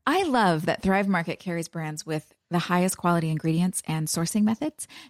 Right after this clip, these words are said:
They restrict hundreds of ingredients across their food and cleaning categories, and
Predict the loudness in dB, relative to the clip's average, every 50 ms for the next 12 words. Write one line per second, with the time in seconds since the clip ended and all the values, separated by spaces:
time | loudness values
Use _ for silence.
0 | _ 0 2 2 4 2 2 0 0 -2 -4 -4 -4 -10 -12 -4 0 2 2 2
1 | 2 2 2 2 2 0 0 0 0 0 0 0 0 0 0 0 -2 -4 -4 -2
2 | -2 -2 -2 -2 -4 -4 -4 -2 0 0 0 0 0 0 0 0 -2 0 0 2
3 | 2 2 0 0 -2 -4 -4 -4 -4 -4 -2 -2 0 0 0 -2 -2 -2 -2 -2